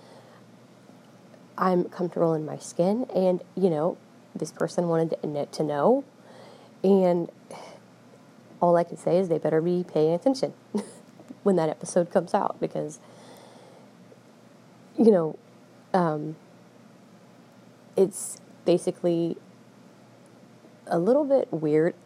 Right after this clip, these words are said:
Like, some of these questions that are coming up are kinda weird, but they were questions that were asked. Now,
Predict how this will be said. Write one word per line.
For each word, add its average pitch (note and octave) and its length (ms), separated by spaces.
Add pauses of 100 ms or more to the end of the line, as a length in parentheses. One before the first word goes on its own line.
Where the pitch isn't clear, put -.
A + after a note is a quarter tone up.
(160)
Like, F3+ 180
some G3+ 160
of A#3 60
these B3 120
questions F#3 320
that F3 100
are E3+ 40
coming F3 240
up D#3+ 120
are - 60
kinda F3 340
weird, C#3+ 400 (720)
but D#3+ 640 (420)
they F3 200
were D#3+ 120
questions D#3 520
that - 120
were - 160
asked. - 360
Now, D3+ 240